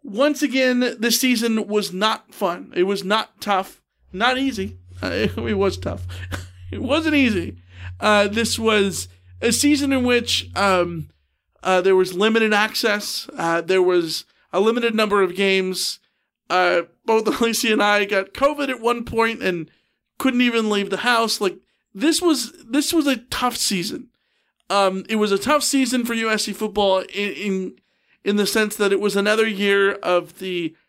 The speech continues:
Clay Helton purgatory and, and the narrative that, that hovers over this team and makes it frustrating for you guys to, um,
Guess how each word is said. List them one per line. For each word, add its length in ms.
Clay 200
Helton 280
purgatory 760
and, 280
and 160
the 100
narrative 600
that, 160
that 300
hovers 480
over 240
this 200
team 540
and 300
makes 240
it 160
frustrating 760
for 140
you 260
guys 640
to, 460
um, 440